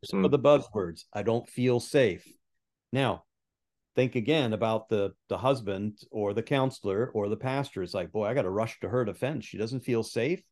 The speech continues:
Speaker 1: What do you mean? What's
Speaker 2: Mm-hmm.
Speaker 1: going on? Boy, this man must be terrible.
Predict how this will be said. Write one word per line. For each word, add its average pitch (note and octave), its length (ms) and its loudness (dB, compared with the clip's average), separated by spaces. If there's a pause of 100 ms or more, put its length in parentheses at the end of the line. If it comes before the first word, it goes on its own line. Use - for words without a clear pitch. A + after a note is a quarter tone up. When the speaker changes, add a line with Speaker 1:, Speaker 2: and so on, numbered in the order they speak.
(200)
Speaker 1:
What A#2 120 -4
do F3 60 -4
you E3+ 80 0
mean? B2 380 0 (280)
What's G#3 180 2
Speaker 2:
Mm-hmm. - 80 -2
Speaker 1:
going C3 120 6
on? A2 60 -2 (720)
Boy, E3+ 160 4
this E3+ 180 -2
man A#2+ 200 2
must G2+ 160 -4
be G2+ 100 -6
terrible. G3 500 2